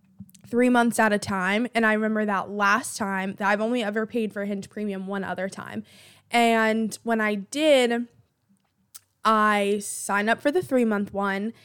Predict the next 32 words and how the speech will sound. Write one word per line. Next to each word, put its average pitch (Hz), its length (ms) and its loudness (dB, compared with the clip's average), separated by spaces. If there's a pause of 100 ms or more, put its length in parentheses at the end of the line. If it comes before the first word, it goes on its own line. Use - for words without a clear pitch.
(340)
And 240 160 4
then, 233 440 2
like, 226 240 0
a 226 60 -2
week 233 220 -4
later 233 300 2
got 214 280 0
sick 214 180 -2
of 208 100 -6
swiping 202 640 -2
and 190 200 -10
was 196 200 -12
like, 196 240 -8
"Nah, 269 520 0
this, 254 200 2
I'm 220 260 0
not 208 280 -6
doing - 260 -18
this." 226 140 -16
So 254 120 -6
I 247 100 2
spent, 330 360 -2
I 240 120 2
paid 285 280 -6
th-, - 220 -16
like, 240 160 -2
a 226 80 0
three-month 220 800 -4
subscription 196 580 -12
for 208 160 -2
no 208 180 2
reason. 190 500 -4